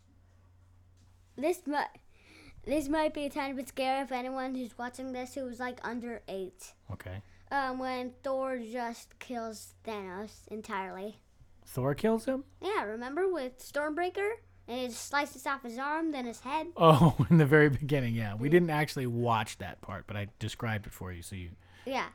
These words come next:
Speaker 2: so you know what had happened.
Speaker 1: Yes.
Speaker 2: 'Cause past Thanos sees that, and it makes him wanna take action, right?
Speaker 1: Yeah.
Speaker 2: Um, what about the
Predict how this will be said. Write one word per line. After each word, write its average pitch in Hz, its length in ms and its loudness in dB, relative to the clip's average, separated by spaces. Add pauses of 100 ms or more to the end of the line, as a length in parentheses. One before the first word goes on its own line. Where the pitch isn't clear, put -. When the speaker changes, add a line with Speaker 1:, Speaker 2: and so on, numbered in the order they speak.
(360)
Speaker 2:
so 117 80 -2
you 107 140 0
know 113 260 2
what 110 180 0
had 110 160 -2
happened. 92 640 -6 (300)
Speaker 1:
Yes. 214 440 -4
Speaker 2:
'Cause 151 240 6
past - 460 4
Thanos 117 600 -2 (380)
sees 220 520 2
that, 98 300 -4 (160)
and 113 100 0
it 110 120 -2 (240)
makes 113 260 -2
him 101 160 -2
wanna 95 340 -4
take - 260 -10
action, - 380 -8 (120)
right? 98 200 -10
Speaker 1:
Yeah. 233 180 -6 (840)
Speaker 2:
Um, 120 400 2
what 160 180 12
about 160 320 10
the 143 160 2